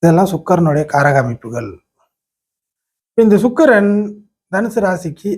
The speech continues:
ஆப்போசிட் பிளானட்டாக இருந்தாலும், இந்த மாத அமைப்புல சில லாபங்களை கொடுக்க கடமைப்பட்டதாக இருக்கிறது. அப்போ உங்களுக்கு என்னென்ன விஷயங்கள் லாபமா வரப்போகுது?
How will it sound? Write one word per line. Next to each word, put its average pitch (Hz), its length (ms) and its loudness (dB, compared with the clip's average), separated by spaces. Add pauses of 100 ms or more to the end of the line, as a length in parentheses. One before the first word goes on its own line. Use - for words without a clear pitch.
ஆப்போசிட் 180 680 0
பிளானட்டாக 139 600 -4
இருந்தாலும், 117 640 -4 (680)
இந்த 170 180 2
மாத 185 240 4
அமைப்புல 151 400 -2 (240)
சில 190 320 -2
லாபங்களை 190 580 2
கொடுக்க 147 320 -10
கடமைப்பட்டதாக 147 840 -6
இருக்கிறது. 104 520 -10 (1300)
அப்போ - 160 -6
உங்களுக்கு 190 260 4
என்னென்ன 233 240 4
விஷயங்கள் 190 360 2
லாபமா 175 440 0
வரப்போகுது? 151 600 -4